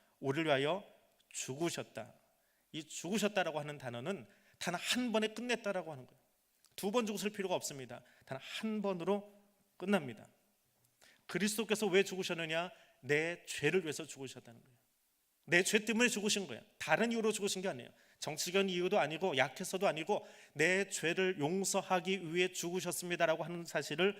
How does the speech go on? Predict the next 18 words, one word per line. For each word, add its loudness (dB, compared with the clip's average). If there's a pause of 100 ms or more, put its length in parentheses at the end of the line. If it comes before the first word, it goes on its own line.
(240)
믿으면 6
되는 -6
거예요. -20 (400)
그러면 -4 (360)
구원 -8
얻는 -12
거예요. -20 (760)
그분의 -8
죽으심은 -6
우리의 -4 (320)
구원을 -2
위해서 -4 (340)
죽으신 -6
거예요. -20 (920)
그리고 2
그 0
죽으심은 -2 (420)
예수 -2